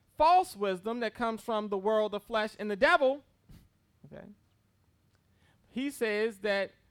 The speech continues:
your motivation is jealousy and selfish ambition,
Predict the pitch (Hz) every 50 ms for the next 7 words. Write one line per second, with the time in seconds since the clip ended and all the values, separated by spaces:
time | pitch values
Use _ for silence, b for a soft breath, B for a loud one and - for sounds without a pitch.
0 | _ _ _ _ _ _ _ _ _ _ _ _ _ _ _ _ _ 180 233 269
1 | 262 262 247 220 214 190 226 233 233 - 233 220 160 165 180 147 139 135 190 190
2 | 190 190 190 185 - - 202 208 220 226 - _ _ _ _ _ _ _ _ _
3 | _ _ _ _ _ _ _ 180 175 165 - - 160 160 - - 170 - - 170
4 | 170 175 170 226 262 277 - - 127 113 110